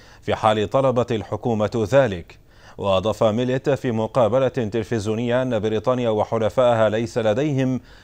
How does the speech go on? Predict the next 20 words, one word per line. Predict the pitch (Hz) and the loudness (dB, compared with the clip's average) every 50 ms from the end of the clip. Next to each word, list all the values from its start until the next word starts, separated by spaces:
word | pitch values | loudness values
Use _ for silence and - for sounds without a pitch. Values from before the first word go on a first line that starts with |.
| - - | -12 -6
نية | 104 127 165 185 185 165 131 120 - | -2 0 0 2 4 4 2 2 2
للتدخل | 113 95 85 90 - - 104 104 127 120 - - 117 | 0 -2 -2 -4 -2 -2 0 2 2 -2 -2 -4 -4
العسكري | 113 107 107 104 107 107 - - 113 113 127 117 107 | -2 2 4 2 2 2 0 -4 -2 -2 0 -2 -2
في | - 120 113 | -2 -2 -2
ليبيا | 113 143 143 208 - 113 110 | 0 0 -2 -2 0 -2 0
لمحاربة | 107 104 101 104 101 - 120 110 110 131 123 127 120 - 127 117 | 0 -2 -4 -4 -4 0 2 2 2 2 2 0 -2 -2 -2 -2
ما | 117 110 | -2 -2
يعرف | 104 117 127 123 120 120 - - | 0 -2 -2 0 0 -2 0 -2
بتنظيم | 120 104 113 110 - 117 107 95 107 120 117 113 | -2 0 0 -2 0 0 -2 -2 -2 -2 -2 -2
الدولة، | 110 92 95 135 - 123 107 98 90 85 78 - - - - - - - - - | -2 -2 -2 -2 -2 0 0 2 2 2 0 -2 -8 -20 -20 -20 -20 -20 -18 -10
مشيرا | 92 104 104 - - 113 104 113 | -6 -6 -6 -2 -2 0 0 0
إلى | 127 139 127 110 107 107 | 0 -2 -2 -2 0 0
أن | 117 127 123 | 0 0 0
المجتمع | 117 110 101 104 101 - - 131 123 120 113 110 | 0 0 -2 -4 -6 -2 0 0 2 4 4 2
الدولي | 107 95 107 107 104 101 104 110 123 139 143 | 2 2 2 0 0 0 -2 -2 -2 -2 -2
مستعد | 135 120 110 - - - 107 107 131 120 110 120 | -4 -6 -6 -6 -4 -2 0 0 0 -2 -2 -4
لتقديم | 113 110 107 101 117 107 - 113 120 127 117 117 | -2 -2 0 0 0 0 0 -2 -4 -4 -2 -2
الدعم | 110 90 85 131 127 123 120 | -4 0 0 0 0 0 -2
اللوجستي | 117 107 107 110 95 110 104 - - 120 113 113 135 147 | -4 -2 -2 -2 -2 -2 -6 -6 -4 -4 -2 -2 -2 -2
والتدريب | 135 117 104 98 - 120 107 98 104 120 135 131 110 135 | 0 0 -2 0 0 -4 -2 -2 -2 -2 -2 0 0 0